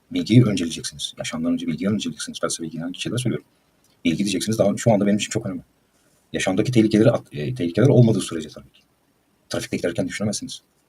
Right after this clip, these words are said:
Ve orada kullanmanız gereken kurallar var. Ama rahat, sakin bir ortamdasınız. Orada bir bilgi önceliklidir. Yaşam değil. Yaşamsal faktörlerinizi en durgun ve en sakin hale getireceksiniz. O zaman düşünce devreye girecek. Düşünce devreye girerken beden hareketsiz kalması lazım.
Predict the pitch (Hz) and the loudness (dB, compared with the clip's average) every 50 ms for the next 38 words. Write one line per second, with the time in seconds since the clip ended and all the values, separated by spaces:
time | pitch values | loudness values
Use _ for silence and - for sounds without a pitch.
0 | _ _ - 78 80 80 78 - 85 78 80 80 85 87 82 85 82 82 87 82 | _ _ -8 -6 -6 -6 -6 -6 -8 -6 -4 -4 -4 -4 -4 -6 -6 -6 -8 -10
1 | - 90 92 110 117 104 - - - _ _ _ _ _ _ _ - 76 80 90 | -10 -8 -6 -6 -6 -6 -8 -12 -18 _ _ _ _ _ _ _ -12 -10 -8 -8
2 | 101 95 78 78 76 - - - 76 73 - 85 82 78 - - 78 76 - - | -8 -6 -6 -6 -6 -8 -10 -12 -12 -12 -12 -14 -14 -14 -14 -14 -10 -8 2 4
3 | 131 - 127 - - _ _ _ _ _ - - 104 - - - - - - - | 4 4 4 -2 -10 _ _ _ _ _ -12 -10 -10 -10 -10 -12 -12 -12 -14 -16
4 | _ - 113 107 104 - 110 113 127 - - - - - - - - - _ _ | _ -10 -10 -4 -2 0 0 0 0 -2 -4 -6 -10 -16 -20 -20 -20 -20 _ _
5 | _ _ _ - - - - - 71 78 85 82 - - - - - - - _ | _ _ _ -10 -8 -6 -6 -4 -4 -4 -4 -6 -6 -10 -12 -12 -12 -12 -14 _
6 | - 95 - - - - - 117 131 127 - - 87 85 85 82 - - 127 - | -10 -8 -6 -6 -2 -2 0 0 0 -2 -2 -2 -2 -2 -2 -2 0 0 0 0
7 | - - _ _ _ _ - 104 101 92 95 85 - 123 131 123 123 131 123 127 | -2 -6 _ _ _ _ -4 -2 -2 -2 -2 0 4 4 4 6 6 6 6 6
8 | 117 113 - 98 90 85 - - - 73 71 - - - - - _ _ _ _ | 4 2 2 -2 -6 -6 -8 -8 -10 -12 -12 -12 -14 -16 -16 -16 _ _ _ _
9 | _ _ - - - - - - - - - 80 80 104 117 117 131 - - _ | _ _ -10 -8 -6 -6 -6 -6 -8 -10 -10 -6 -2 0 0 0 0 -6 -14 _
10 | _ - 90 - 120 113 - - - - - - _ _ _ _ _ _ _ _ | _ -4 -4 -4 -4 -6 -8 -10 -14 -14 -16 -20 _ _ _ _ _ _ _ _
11 | - - 85 85 92 95 90 87 87 87 95 95 - 85 95 117 - 131 127 127 | -10 -6 -4 -2 0 0 0 -2 -2 -4 -6 -8 -4 -2 -2 0 4 4 4 4
12 | - - - - _ 76 73 78 73 67 - - - - - - - - 73 69 | 2 -2 -10 -10 _ -6 -6 -6 -6 -6 -8 -10 -8 -8 -8 -8 -6 -8 -12 -12
13 | - - - - 98 - - | -12 -12 -14 -14 -16 -16 -18